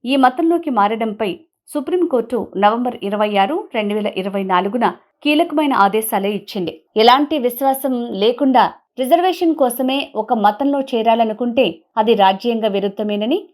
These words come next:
భారత అత్యున్నత న్యాయస్థానం పేర్కొంది. ఈ కేసు పూర్వాపరాలు ఇవి.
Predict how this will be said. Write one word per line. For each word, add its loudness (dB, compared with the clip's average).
భారత 4
అత్యున్నత -2
న్యాయస్థానం -4
పేర్కొంది. 0
ఈ 4
కేసు 2
పూర్వాపరాలు 2
ఇవి. -10